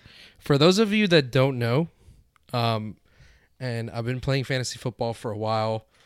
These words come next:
Um, I've, I've had Julio Jones on a, on a, on a couple of teams throughout the past. Never on my, never on my League of Record team. Um, but I, I love Julio Jones.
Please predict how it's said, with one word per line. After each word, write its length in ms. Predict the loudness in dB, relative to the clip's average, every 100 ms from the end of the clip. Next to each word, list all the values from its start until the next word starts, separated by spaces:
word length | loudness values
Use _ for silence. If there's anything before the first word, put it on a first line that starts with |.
| _ _ _ _ -6
Um, 560 | -4 -2 -2 -4 -8 -14 _ _ _ -14
I've, 260 | -12 -12 -12
I've 140 | -12 -4
had 200 | 0 2
Julio 380 | 2 2 0 0
Jones 460 | 0 0 0 -2
on 100 | -4
a, 200 | -2 -4 -6
on 140 | -8
a, 140 | -8 -8
on 100 | -10
a 40 |
couple 240 | -8 -8 -8
of 60 |
teams 580 | -6 -4 -4 -6 -8 -12 -14 _ -20 _ _ -12
throughout 360 | -4 -2 -4
the 60 | -4
past. 500 | -2 0 -2 -4 -2
Never 280 | 0 2 0
on 140 | 0
my, 360 | 0 -2 -4 -6
never 260 | -6 -2 -2
on 140 | -2
my 160 | -2 -2
League 200 | -2 -2
of 100 | -2
Record 320 | -4 -4 -10
team. 420 | -6 -6 -4 -6 -10 _ -20 -20 _ _ _ -8
Um, 320 | -6 -6 -10 -8
but 180 | -6 -4
I, 160 | -4 -6 -8
I 160 | -10 -4
love 260 | 0 0 2
Julio 360 | 2 4 2
Jones. 420 | 2 2 0 -2